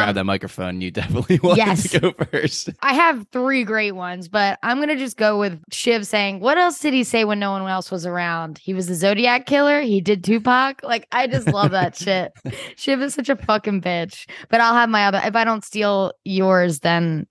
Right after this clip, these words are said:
Speaker 2: if, like, if you guys don't already take them, I'll say my other ones after.
Speaker 1: Okay. We can go in reverse order. So, Alex, all you.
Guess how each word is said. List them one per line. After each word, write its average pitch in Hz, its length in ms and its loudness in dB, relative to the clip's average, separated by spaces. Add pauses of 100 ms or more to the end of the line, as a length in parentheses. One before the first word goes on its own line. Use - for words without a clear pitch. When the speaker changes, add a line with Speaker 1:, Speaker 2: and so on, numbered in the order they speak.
Speaker 2:
if, 180 180 -2
like, 170 160 -2
if 165 80 -2
you 165 100 2
guys 160 180 2
don't 156 180 2
already 151 260 0
take - 220 -2
them, - 100 2
I'll 151 140 4
say - 140 0
my - 120 2
other - 140 2
ones - 160 2
after. - 400 -4 (340)
Speaker 1:
Okay. - 140 -8 (260)
We 135 120 0
can 139 40 2
go 104 140 2
in 95 60 0
reverse 87 280 -2
order. 82 320 -2
So, 87 180 -2 (140)
Alex, 82 300 0
all 82 100 0
you. 80 160 -4